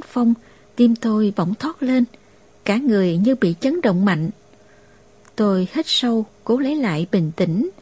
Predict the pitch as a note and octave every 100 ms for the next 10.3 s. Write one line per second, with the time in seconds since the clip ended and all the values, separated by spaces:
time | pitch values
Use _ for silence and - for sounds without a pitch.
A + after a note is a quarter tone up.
0 | - - - G#3 F3 D#3 F3+ D3+ G#3 F4+
1 | - F#3+ G3 A3+ D4 A3 A#3 G#3+ B3+ F#4
2 | - - _ - _ - - _ - _
3 | _ _ - - - _ _ - B3 B3+
4 | C4 B3+ D4+ C#4 C4 C#4+ C#4 C4+ D#4+ D4
5 | G4 D4 C4 B3 G#3 G3+ G3+ G3 G3+ C4
6 | D#4 G#3+ F3+ A#3 G4+ - - - - -
7 | - A#3 A3 F#3 G3+ B3 A#3 G3+ F#3 F3+
8 | A3 F3+ A3+ C#4 D#4+ - _ - _ -
9 | _ - _ - _ - - - - G#3
10 | G#3+ A3+ B3